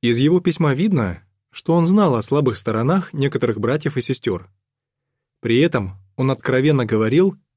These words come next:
над чем им нужно работать. Например, некоторые христиане не спешили применять то, что узнавали. Другие дружили только с богатыми. А кому-то было нелегко обуздать свой язык.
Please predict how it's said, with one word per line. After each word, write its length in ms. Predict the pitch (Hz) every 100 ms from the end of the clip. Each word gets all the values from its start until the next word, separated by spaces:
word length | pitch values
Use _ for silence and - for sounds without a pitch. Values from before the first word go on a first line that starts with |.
| -
над 220 | 127 117
чем 260 | - 180 160
им 80 |
нужно 280 | 131 123 123
работать. 500 | 113 104 92 92 - _ _ _ _ _ _ _ _ _ _ _ -
Например, 540 | 110 127 139 240 208 - _ _ _ _
некоторые 460 | 196 254 196 202 190
христиане 680 | 185 175 - 247 220 196
не 160 | 185 190
спешили 440 | - 233 - 156
применять 440 | 123 113 120 127 113
то, 140 | 226
что 180 | - 151
узнавали. 640 | 143 165 139 92 85 92 _ _ _ _ _ _ _ _
Другие 640 | - 95 92 180 170 95 - _ _
дружили 380 | 123 113 113 120
только 260 | 147 135
с 60 | 147
богатыми. 640 | 165 185 101 92 85 82 _ _ _ _ _ _ _ _ -
А 140 | 110
кому-то 400 | 120 123 180 143
было 220 | 117 123
нелегко 500 | 123 135 131 - 185
обуздать 400 | 160 127 123 143
свой 220 | - 131
язык. 500 | 131 139 110 95 -